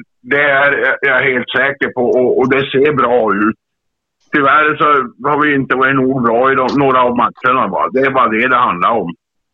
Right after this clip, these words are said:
Det ser, såg bra ut idag, det såg bra ut mot Eslöv, det såg bra ut mot A I K och så vidare. Så att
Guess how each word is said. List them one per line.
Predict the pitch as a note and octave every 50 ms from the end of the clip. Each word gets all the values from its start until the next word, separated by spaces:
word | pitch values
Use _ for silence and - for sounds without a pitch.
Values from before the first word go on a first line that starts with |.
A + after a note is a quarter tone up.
| _ _ _ _ _ _ - - - - - - - -
Det | A#2+
ser, | C3+ C3+ C3+ C3 C3+ C#3 A2 G#2+
såg | D3+ C#3 C#3 C3+ B2+
bra | C3+ C3+ C3 C3 C3
ut | C3 B2+ -
idag, | C#3 B2 A2+ A2+ A#2+ B2 A#2+ A#2+
det | B2+ B2
såg | C3 C3 C3 A#2+
bra | B2+ B2 A#2+ A#2+ A2+ A2+
ut | A#2 - -
mot | A#2+ A#2 B2
Eslöv, | A2 A2+ B2 A#2 - - A#2 A#2
det | A#2+ B2 B2
såg | B2 C3+ B2 A#2+
bra | B2 A#2+ A#2 A#2 A2+ A#2
ut | - -
mot | A#2 A#2+ -
A | B2 A2+ A2+ A2 G#2+
I | G#2 -
K | G#2 G#2+ G#2+
och | G2+
så | - A#2
vidare. | G#2+ G#2 G2+ F#2 G2 F#2+ F#2 F2+ -
Så | -
att | G#2+ F2